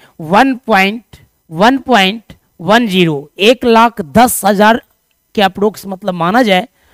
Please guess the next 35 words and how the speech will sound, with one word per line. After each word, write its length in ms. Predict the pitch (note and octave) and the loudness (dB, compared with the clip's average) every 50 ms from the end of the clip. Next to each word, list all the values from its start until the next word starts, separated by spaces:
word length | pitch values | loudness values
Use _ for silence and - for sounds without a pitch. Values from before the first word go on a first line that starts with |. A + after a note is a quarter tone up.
| _ _ | _ _
तो 80 | - F#3+ | -20 -10
चालीस 440 | - - G#3 F#3 G3 B3+ C#4 - - | -4 0 2 2 2 2 -2 -4 -6
परसेंट 360 | - A#3+ G#3+ - - G#3+ G3 | -8 -8 -6 -4 -4 -4 -2
बच्चे 300 | F3 F#3 - - B3 B3+ | -4 -4 -4 -4 -4 -4
जो 120 | G#3 B3 | -4 -2
हैं 220 | G3 E3+ E3 E3 A3+ _ _ _ _ _ _ _ _ - | -2 -2 -2 -4 -6 _ _ _ _ _ _ _ _ -4
बिहारी 320 | E3+ D#3+ D#3+ D#3+ D#3 D#3 C#3+ | 0 2 2 2 0 0 -4
हैं, 180 | C3+ C#3 D#3 _ _ _ _ _ _ _ _ _ _ _ _ _ _ _ _ _ _ _ _ _ _ - E3+ | -6 -8 -12 _ _ _ _ _ _ _ _ _ _ _ _ _ _ _ _ _ _ _ _ _ _ -10 -8
यानी 300 | E3+ F3+ F#3+ A3 C#4+ - _ _ _ _ _ _ _ - | -6 -4 -4 -6 -6 -8 _ _ _ _ _ _ _ -6
बिहार 360 | F3+ F#3 E3+ F3+ G#3 A3 A3+ | -2 2 4 4 4 4 4
के 140 | A#3 A#3 E3+ | 2 -2 -4
थे, 180 | - F#3 A3+ | -4 -4 -6
जो 300 | C#4+ - _ - D#3+ E3+ | -6 -10 _ -12 -6 -2
लगभग 360 | F#3 F#3+ F3 F3 F3 F#3+ A3 _ _ _ _ _ - | -2 -2 2 2 0 0 0 _ _ _ _ _ -4
एक 200 | F3+ G3+ G3 A3+ | -2 -2 -2 0
लाख 140 | G#3+ G3+ F#3 | -2 -4 -2
दस 260 | D#3 D#3 G3+ G3 - | 0 -2 -2 -2 0
हजार 140 | F3 F#3 F3+ | -2 -2 -2
बच्चे 380 | F3 E3+ D#3+ - E3+ D#3+ F3 A#3+ _ _ _ _ _ _ _ _ _ - | -2 -4 -6 -6 -6 -8 -8 -8 _ _ _ _ _ _ _ _ _ -2
अप्लाई 360 | D#3 D#3+ D#3 F3 F3+ F#3+ G3 | -2 -2 0 2 2 2 2
किए 200 | F3+ G#3 F#3+ F#3 | 2 0 -2 -2
थे। 160 | D#3 E3 E3+ G3 A#3 _ _ _ _ _ _ _ _ - | 0 -2 -2 -2 -4 _ _ _ _ _ _ _ _ 0
और 140 | F#3 F3+ F#3+ - F3+ | 2 2 2 2 0
other 220 | G#3+ F#3+ C4+ D4 D4 | 2 4 6 6 6
state 320 | C#4 - - B3 B3+ A3+ - | 6 4 2 0 0 0 0
के 120 | - B3 | -2 -2
जो 100 | G3+ A3+ | -2 0
बच्चे 320 | F#3 G3 - - - F#3 E3+ | -2 -2 -4 -2 -2 -2 0
हैं 260 | D#3+ E3 F3 A#3+ B3+ _ _ _ _ _ - | 0 -2 -4 -6 -10 _ _ _ _ _ -8
वो 100 | F#3 F#3+ | -2 2
एक 200 | G3 A#3+ B3 B3+ | 2 2 2 2
लाख 300 | A3+ G3+ G3 G3+ G3+ _ _ _ - F3+ | 2 2 2 2 0 _ _ _ -12 -6
नब्बे 320 | F3 F3+ E3+ D#3 F3+ C4 A#3+ | -4 -4 -2 0 2 2 4
हजार 300 | G#3+ F#3+ F3+ F#3 F3 F3 | 4 2 2 2 0 0
बच्चे 400 | E3+ E3+ - - F3+ D#3+ E3+ | -2 -4 -6 -6 -8 -8 -8